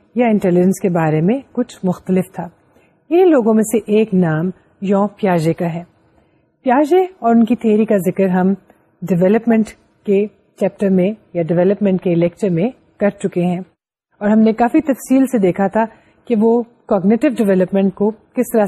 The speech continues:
سے بیان کرتے ہیں۔ انہوں نے ایک ملٹی اسٹیج ماڈل دیا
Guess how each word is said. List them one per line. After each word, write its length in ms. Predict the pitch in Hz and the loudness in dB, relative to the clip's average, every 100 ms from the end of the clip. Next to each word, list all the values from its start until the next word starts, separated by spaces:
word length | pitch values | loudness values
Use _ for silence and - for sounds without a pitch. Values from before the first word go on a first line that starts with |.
| 202 | 0
سے 60 | 175 | -2
بیان 260 | 160 156 156 | 0 -2 -2
کرتے 280 | 170 - 185 214 | -4 -6 -4 -2
ہیں۔ 100 | 320 - _ _ - | -4 -8 _ _ -6
انہوں 200 | 226 247 | 0 2
نے 100 | 233 | 4
ایک 180 | 226 226 202 | 2 0 0
ملٹی 300 | 214 254 202 | 0 0 -2
اسٹیج 500 | 185 - 190 170 - 170 | -4 -4 0 0 0 -2
ماڈل 340 | 160 156 156 | -2 -2 -2
دیا 220 | 180 233 | 0 0